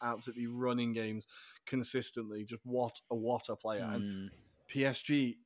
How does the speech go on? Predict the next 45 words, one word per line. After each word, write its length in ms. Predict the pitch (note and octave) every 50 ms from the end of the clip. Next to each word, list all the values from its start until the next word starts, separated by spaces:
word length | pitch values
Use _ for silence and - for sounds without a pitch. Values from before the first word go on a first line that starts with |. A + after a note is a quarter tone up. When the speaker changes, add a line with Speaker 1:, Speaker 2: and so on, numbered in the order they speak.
| _ - _ _ _ _ - - - -
Speaker 1:
please 320 | E3+ E3+ E3 C#3+ B2 A2+
discover 440 | - - A2 - - A#2 G#2+ G2+ A2
that 100 | G#2+ G#2
you 120 | G#2 G#2+ G#2
have 200 | G#2+ A2 G2 G#2+
one 120 | A2 G#2+
of 60 | G#2+
the 60 | G#2+
best 320 | G#2 - A2 G2+ - - -
youth 160 | A2 G#2+ G2+
systems 400 | - - G2+ - - G#2+ G2+ F#2+
in 80 | G#2 G2+
the 120 | G#2 G2+ G2 G2+
world 400 | A2 G#2+ G2+ G2+ G2+ G#2+ G#2+ - -
and 80 | A#2+ A#2
one 160 | A#2 A2+ A2+
of 160 | A2+ A2 A2 A2
the 80 | A#2+
richest 320 | A#2+ C3 C3 - - - -
Speaker 2:
<laughs> 760 | - - - - - - - - - - _ _ - - -
Speaker 1:
pools 440 | - D3+ D#3 D3+ C#3 C3+ C3+ B2+ A#2
of 140 | C3 A#2+ - -
Speaker 2:
Why 60 | C3+ A#2+
Speaker 1:
talent 420 | C#3 B2 A#2 A#2 A2+ A2+ B2 -
Speaker 2:
do 60 | C3+ B2+
you 40 |
Speaker 1:
in 60 | - A2
Speaker 2:
need 60 | A2
to 60 | B2+
Speaker 1:
world 160 | B2+ B2 A#2+
Speaker 2:
splash 220 | A#2+ A2+ B2 G#2+ B2+
Speaker 1:
football. 260 | B2 B2 A2 G#2+ A#2+
Speaker 2:
out 40 | A#2+
money? 340 | A2 A2+ G#2+ G2 F#2 F#2 - - _ _
That 180 | - A#2+ G#2 -
is 80 | A2+ -
the 100 | - G#2+
point, 340 | - - A#2 A2+ - B2+
Speaker 1:
Yeah, 160 | C3+ C3+ B2+ A#2+
Speaker 2:
right? 140 | A#2 A2+ -
Speaker 1:
you 80 | D#3 D#3
don't 200 | D#3 G3+ F#3+ F3
even 160 | D#3+ D3+ C#3+
need 220 | D3 D#3 D#3+ D3+ D3+
to. 220 | C3+ A#2+ A2+ G#2+